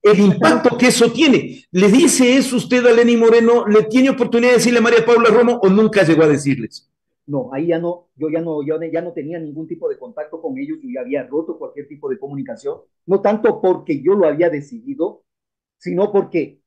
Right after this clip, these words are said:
Speaker 2: fui llamado la atención, entre comillas, si digámoslo, porque recordará, pasó octubre del dos mil diecinueve, luego vino la pandemia, y yo en la pandemia, como institución de derechos humanos, no me quedé quieto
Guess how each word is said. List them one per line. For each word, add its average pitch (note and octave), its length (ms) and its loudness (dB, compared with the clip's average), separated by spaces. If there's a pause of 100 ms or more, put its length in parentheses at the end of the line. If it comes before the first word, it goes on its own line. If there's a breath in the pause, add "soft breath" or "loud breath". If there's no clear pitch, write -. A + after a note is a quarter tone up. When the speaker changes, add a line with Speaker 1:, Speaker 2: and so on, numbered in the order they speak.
(160)
Speaker 2:
fui A3 200 -6
llamado F#3 460 -6
la D3+ 100 -6
atención, C#3 580 -8
entre D#3+ 300 -10
comillas, B2+ 600 -16 (100)
si - 260 -20
digámoslo, B2+ 640 -14 (340)
porque D3+ 220 -8
recordará, E3 560 0
pasó C#3+ 300 -4
octubre B3 360 -4
del G3 140 -4
dos E3 180 -10
mil G#3 140 -12
diecinueve, G3+ 540 -10 (360)
luego G#3+ 300 -8
vino A#3 200 -8
la F#3 140 -6
pandemia, D#3+ 500 -10 (680)
y D#3 160 -20
yo G3+ 180 -4
en B3+ 60 -6
la B3 120 -8
pandemia, G3+ 640 -10
como D3+ 220 -12
institución C#3+ 460 -14
de A#3 80 -2
derechos G#3 360 -8
humanos, F3 380 -10
no F3+ 100 -16
me A3+ 140 -10
quedé D#3+ 280 -12
quieto A3+ 480 -12